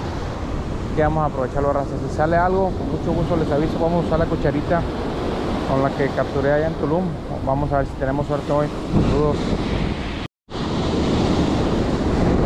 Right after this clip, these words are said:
Ya aclaró, racita. Sigue el viento.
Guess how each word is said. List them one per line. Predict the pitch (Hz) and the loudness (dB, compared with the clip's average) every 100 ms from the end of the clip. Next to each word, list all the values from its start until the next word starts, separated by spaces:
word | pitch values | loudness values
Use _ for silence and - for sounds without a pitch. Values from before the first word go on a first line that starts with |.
| - - - - - - - - - - - - - - - - - | 4 4 2 2 2 2 2 2 2 2 2 2 2 2 2 2 2
Ya | |
aclaró, | 165 190 180 208 | 2 2 4 4
racita. | 220 214 220 220 220 214 208 - - - - - - - - - | 4 2 2 2 2 2 0 0 0 0 -2 0 0 0 0 2
Sigue | 156 | 2
el | 180 | 4
viento. | 170 175 220 220 247 | 4 4 4 4 2